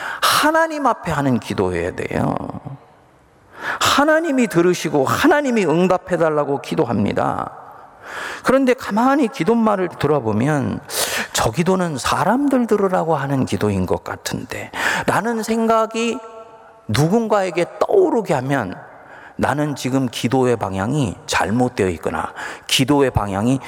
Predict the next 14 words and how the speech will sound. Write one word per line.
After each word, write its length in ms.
흔들리고 640
있는 340
거예요. 600
뭐냐? 520
하나님께 840
기도하는데 1040
사람들한테 880
자꾸 640
기도의 400
방향의 480
시선이 480
가는 380
것입니다. 600
요거 640